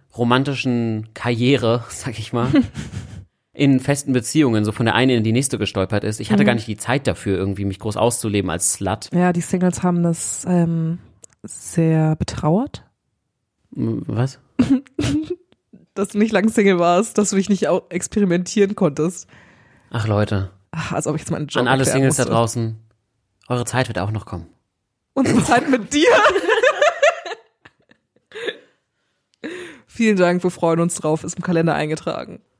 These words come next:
Speaker 1: Mir wurde tatsächlich mal die Master Key Analogie, äh, erzählt.
Speaker 2: Oh.
Speaker 1: Und zwar heißt das, dass Frauen wie wertlose Schlösser sind. Denn was ist ein Schloss, das von jedem Schlüssel aufgeschlossen werden kann? Wertlos.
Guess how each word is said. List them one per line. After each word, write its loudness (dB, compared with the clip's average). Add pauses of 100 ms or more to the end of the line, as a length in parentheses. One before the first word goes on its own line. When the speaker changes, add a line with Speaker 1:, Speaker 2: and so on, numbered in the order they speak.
(140)
Speaker 1:
Mir 0
wurde 4
tatsächlich 0
mal 6
die 2
Master 4
Key -2
Analogie, 0 (180)
äh, -4
erzählt. 0
Speaker 2:
Oh. 0 (640)
Speaker 1:
Und -6
zwar 2
heißt -4
das, 0 (320)
dass 0 (240)
Frauen 2
wie -6 (120)
wertlose 0
Schlösser 0
sind. -4
Denn 4
was 0
ist -6
ein -2
Schloss, 0
das -4
von 0
jedem 2
Schlüssel -2
aufgeschlossen -2
werden -4
kann? -6 (180)
Wertlos. -2